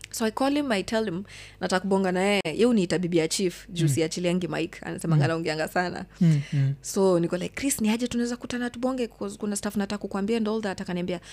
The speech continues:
Speaker 1: "Si Friday tunakutanana show kesho?
Speaker 2: Mm.
Speaker 1: Tutabonga."
Speaker 2: Mm.
Speaker 1: Hata mi kuna vitu nataka kukushow,
Speaker 2: Mm.
Speaker 1: so tutakutana kesho. So I get to the studio early, and he
Speaker 2: Mm.
Speaker 1: gets in and, um,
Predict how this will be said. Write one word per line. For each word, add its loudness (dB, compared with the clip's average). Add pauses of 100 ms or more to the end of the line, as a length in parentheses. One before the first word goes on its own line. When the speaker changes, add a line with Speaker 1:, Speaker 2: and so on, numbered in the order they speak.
(200)
Speaker 1:
"Si -8
Friday 0
tunakutanana -4
show -2
kesho? -2 (220)
Speaker 2:
Mm. 6
Speaker 1:
Tutabonga." -2 (200)
Speaker 2:
Mm. 6 (240)
Speaker 1:
Hata 0
mi 4
kuna 6
vitu 0
nataka -2
kukushow, 4 (240)
Speaker 2:
Mm. 6
Speaker 1:
so 6
tutakutana 0
kesho. -2
So 2
I 4
get 2
to 0
the 2
studio 0
early, 2 (380)
and 6
he 6
Speaker 2:
Mm. -6
Speaker 1:
gets 4
in 2
and, 0
um, -2